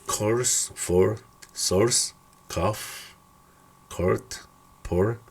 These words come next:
morning, fourth, forty y fourteen. ¿Ok? Miren qué sencillo.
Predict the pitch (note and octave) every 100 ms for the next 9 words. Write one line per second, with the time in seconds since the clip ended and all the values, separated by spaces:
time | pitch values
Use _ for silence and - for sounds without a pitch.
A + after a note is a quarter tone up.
0 | - - - E2 E2+ F#2 A#2+ C#3+ - _
1 | - - - - - F2 G#2 B2 - -
2 | - - - - - - _ - - F#2
3 | A2+ C3 - - - - - _ - F2+
4 | - - F2+ E2+ - F#2 D2 - - _
5 | _ _ - A#2 C3 - - - - -
6 | - - - - E2+ F#2 - F#2 - F2+
7 | - D2+